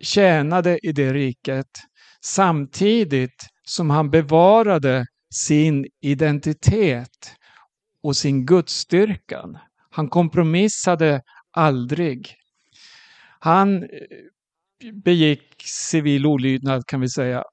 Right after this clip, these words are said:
Han blev till och med kastad till lejonen för att han fortsatte att be till Gud.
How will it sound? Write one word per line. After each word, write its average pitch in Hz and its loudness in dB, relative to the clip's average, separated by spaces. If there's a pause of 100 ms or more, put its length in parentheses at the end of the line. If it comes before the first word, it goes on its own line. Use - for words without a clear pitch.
(100)
Han 175 0
blev 160 4
till 160 2
och 156 2
med 143 -2
kastad 135 0 (200)
till 147 -2
lejonen 147 2 (300)
för - 2
att 151 2
han 131 0 (440)
fortsatte 135 -2
att - -12 (160)
be 139 0 (120)
till 123 -8
Gud. 143 -2